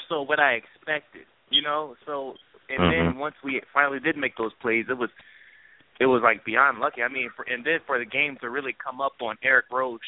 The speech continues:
Speaker 1: shoulders, he, he was the one who made that last, you know, who had to defend that last pass. I mean, Eric Rowe had a heck of a game, man. Talk about, uh, stepping up for a rookie. He did not get, uh, wide-eyed in,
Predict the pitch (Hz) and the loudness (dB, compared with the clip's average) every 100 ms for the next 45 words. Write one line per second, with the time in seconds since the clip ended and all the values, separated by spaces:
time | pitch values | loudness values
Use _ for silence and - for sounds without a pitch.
0 | 131 175 113 107 - - - 185 233 135 | -6 -4 -4 -6 -6 -14 -6 -4 -4 -4
1 | 131 131 131 131 - 120 101 120 123 110 | -6 -4 0 2 4 4 6 4 4 2
2 | _ 110 _ _ - 127 117 98 90 _ | _ -20 _ _ -12 -4 0 0 -4 _
3 | _ _ _ 147 131 135 110 - 131 117 | _ _ _ 2 2 0 -6 -2 2 4
4 | 110 107 104 - 151 113 104 110 110 104 | 6 4 4 4 6 6 4 -4 -4 -4
5 | 131 175 - 139 180 98 92 90 - 160 | 0 0 0 -2 -2 -4 -4 -4 -2 -2
6 | 120 104 85 85 123 143 139 92 87 85 | -2 -6 -8 -10 -2 2 2 0 -6 -6
7 | - 143 135 110 95 _ _ _ - - | -2 0 0 0 -2 _ _ _ -20 -20
8 | _ _ _ _ - 117 110 104 - 123 | _ _ _ _ 4 6 8 6 0 -8
9 | 127 110 110 - 107 95 110 156 101 110 | -6 -4 -4 -4 -4 -2 -2 -4 -6 -8
10 | 151 104 104 120 - 104 123 - _ 104 | -6 -2 4 4 4 -4 -6 -6 _ 0
11 | 110 101 101 - _ _ _ _ _ _ | 2 2 -2 -12 _ _ _ _ _ _
12 | _ 110 113 147 135 104 104 98 98 98 | _ 0 4 4 6 6 6 2 -2 -12